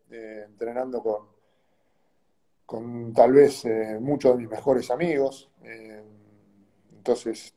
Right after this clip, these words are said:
tipos que son muy reconocidos en el club y que, y que defendieron la camiseta muchísimos años, y estar acompañado con ellos, la verdad que es algo que yo extrañaba mucho, estar de vuelta con ellos, eh, es un placer enorme, y cada vez que nos juntamos, por más que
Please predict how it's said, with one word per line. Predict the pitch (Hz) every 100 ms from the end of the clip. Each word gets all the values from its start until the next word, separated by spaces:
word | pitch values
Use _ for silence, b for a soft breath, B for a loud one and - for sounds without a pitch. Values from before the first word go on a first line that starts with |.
| _
tipos | 131 127 113
que | - 107
son | 120 123
muy | 127
reconocidos | 113 110 110 - 123 110
en | 110
el | 107 101
club | 143 151 135
y | 104
que, | 104 101 98
y | 98
que |
defendieron | 107 104 104 110 120 117
la | 107 101
camiseta | 107 107 120 110 110
muchísimos | 107 110 110 110 107 143
años, | 175 147 123 117
y |
estar | 107 117
acompañado | 113 110 104 107 120 117
con | 104 113
ellos, | 123 117
la | 107
verdad | 101 104 120
que | 113 104 _ _ _ _ _ _ _ -
es | 107 -
algo | 123 113
que | 107
yo | 123
extrañaba | 117 117 120 120
mucho, | 120 170 165 160 135
estar | - 120
de | 120
vuelta | 120 120 117
con | 113 131
ellos, | 135 123 113 113
eh, | 107 107 101 104 104
es | 104 -
un | 107
placer | 107 101 123 117
enorme, | 120 147 156 131
y | 123
cada | 120 123
vez | 120
que | 117
nos | 107
juntamos, | 117 113 139 139 101
por | 113
más | 123 127
que | - 123